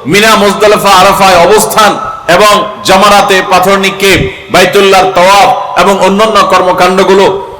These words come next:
এগুলো যারা হাজী সাহেব তারা বলতে পারবেন, জীবনে কখনো সেই স্মৃতিগুলো তারা ভুলতে পারেন না। অন্তরে এমনভাবে সিল ম-, পড়ে যায়, এমনভাবে সেটা গেঁথে যায়, যেটাকে মানুষ ভুলতে পারে না। এই জন্য যাদের জীবনে হজ করার তৌফিক হয় নাই,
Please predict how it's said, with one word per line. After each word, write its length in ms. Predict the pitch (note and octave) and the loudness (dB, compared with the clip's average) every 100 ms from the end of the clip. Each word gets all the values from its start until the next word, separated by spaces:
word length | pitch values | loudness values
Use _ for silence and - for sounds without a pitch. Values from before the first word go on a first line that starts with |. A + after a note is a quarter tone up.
| - - | -10 -4
এগুলো 460 | F3 G3 F3+ F#3+ - - | 0 0 0 -2 -6 -8
যারা 180 | B2 E3 | -2 0
হাজী 260 | D#3 D#3+ E3 | 0 0 -2
সাহেব 220 | E3 D#3+ D#3 | -2 -2 -2
তারা 160 | D#3 | -2
বলতে 260 | D3 C#3+ C#3 | 0 0 0
পারবেন, 340 | C#3 C3+ A#2 | 0 0 -2
জীবনে 320 | B2 E3 F#3 F3 | -4 -2 -2 -2
কখনো 440 | F3+ A3+ A#3 A3+ - | -4 0 0 0 0
সেই 200 | F3+ D#3+ | -2 -2
স্মৃতিগুলো 460 | - G3 E3+ E3 | -4 -4 -4 -2
তারা 200 | D#3 C#3 | -2 -2
ভুলতে 280 | B2+ C#3 - | -2 -2 -2
পারেন 220 | B2 A2 | 0 -2
না। 260 | G#2+ F#2 - - - | -2 -6 -8 -12 -2
অন্তরে 400 | - C#4+ D4+ F3+ | -2 0 0 0
এমনভাবে 600 | F#3 C#4+ C#4+ A3 G#3 D#3 - - - | 2 0 0 0 0 -2 -8 -16 -10
সিল 500 | - - A3 G3+ E3 | -6 -2 -2 -2 -2
ম-, 40 | E3 | -2
পড়ে 200 | G3 G#3+ | 0 2
যায়, 240 | G3+ F#3+ - - - - | 2 0 0 -4 -12 -4
এমনভাবে 520 | F#3+ C4+ C#4+ B3 A#3 | 0 0 2 2 2
সেটা 480 | G#3+ G3+ G3 E3 D3+ D#3 | 0 0 0 0 -2 -2
গেঁথে 320 | A3 A3 D4+ | 0 2 2
যায়, 260 | C4 A#3 - - - | 2 2 0 -6 -8
যেটাকে 300 | E3+ E3+ E3 | -6 -4 -4
মানুষ 240 | D#3 D3+ C3+ | -4 -4 -2
ভুলতে 320 | D3 D#3+ D3 | -2 0 0
পারে 220 | C#3 C#3 | 0 0
না। 200 | C3+ A2+ - - - | 0 -4 -8 -8 -4
এই 120 | D#3+ | -2
জন্য 260 | G#3 G3 | 0 -2
যাদের 320 | E3 F3 G3 E3 | 0 0 -2 -2
জীবনে 300 | F3 F3+ D3+ | -2 -2 0
হজ 360 | C3+ F3 - | 0 0 0
করার 300 | - D#3+ D#3 - | -2 0 0 0
তৌফিক 400 | D3 C#3+ F3 D3+ | 0 0 0 0
হয় 160 | D3+ G3 | 0 2
নাই, 200 | A3 | 0